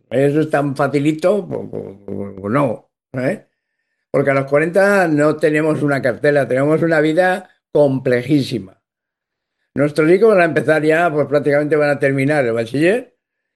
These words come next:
se van a meter ya en la universidad. Colegios mayores, eh, o, o, o apartamentos compartidos, o, eh, los padres nuestros ya son mayores,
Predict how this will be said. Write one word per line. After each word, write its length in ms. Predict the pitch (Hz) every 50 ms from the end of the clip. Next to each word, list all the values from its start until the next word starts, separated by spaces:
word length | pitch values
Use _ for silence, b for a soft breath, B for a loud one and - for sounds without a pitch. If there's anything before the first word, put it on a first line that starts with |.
| _
se 140 | _ - 131
van 160 | 120 127 131
a 40 | 135
meter 280 | 135 131 123 117 131 127
ya 100 | 139 143
en 80 | 151
la 80 | 156 147
universidad. 720 | 135 123 113 110 107 107 - - 101 104 107 104 - _ _ _ _ _ _ _ _ _ _ _ _ _ _ _ _ _ _ -
Colegios 400 | 139 127 131 127 - 143 139 135
mayores, 600 | 131 123 113 113 120 117 113 113 98 90 90 101
eh, 280 | 110 113 113 113 110 113
o, 120 | 110 110
o, 800 | 110 110 110 107 107 107 107 113 110 104 101 110 110 113 110 110
o 40 | 113
apartamentos 680 | 113 - 120 113 - 120 113 117 127 131 127 147 147 139
compartidos, 840 | - 143 127 113 117 101 98 - 123 123 120 113 113 107 107 107
o, 400 | 117 110 110 110 113 107 107 110 _ _ _ _ _ _ _ _ _ _ _ _ _ _ _ _ _ _ _
eh, 120 | - 143 143
los 220 | 139 139 143 139
padres 360 | 139 - 165 170 175 175 170
nuestros 440 | 156 165 170 170 - 196 185 185 185
ya 200 | 175 165 156 151
son 180 | 139 - 165 165
mayores, 560 | 165 156 135 113 127 135 127 113 - - _